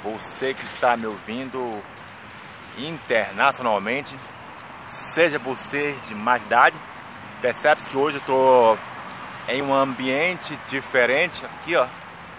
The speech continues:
aquele que você já sabe. Tô hoje aqui nesse ambiente diferente para a nossa mensagem de hoje. Que a semana começa no domingo, né?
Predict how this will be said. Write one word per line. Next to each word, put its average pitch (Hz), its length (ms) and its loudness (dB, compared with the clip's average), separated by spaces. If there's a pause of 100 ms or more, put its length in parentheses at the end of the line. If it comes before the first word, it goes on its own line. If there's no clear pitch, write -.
(100)
aquele 156 420 -2
que 143 120 -12
você 131 240 -6
já 113 160 2
sabe. 120 400 4 (1600)
Tô 117 100 -4
hoje 123 220 0
aqui 113 140 -10
nesse 123 180 -4
ambiente 110 320 -2
diferente 156 480 2 (880)
para 127 120 4
a 139 40 4
nossa 139 180 0
mensagem 143 600 6
de 135 160 -2
hoje. 143 440 4 (4000)
Que 165 100 4
a 127 200 10
semana 147 320 4
começa 143 280 4
no 151 120 -2
domingo, 175 400 2
né? 185 180 4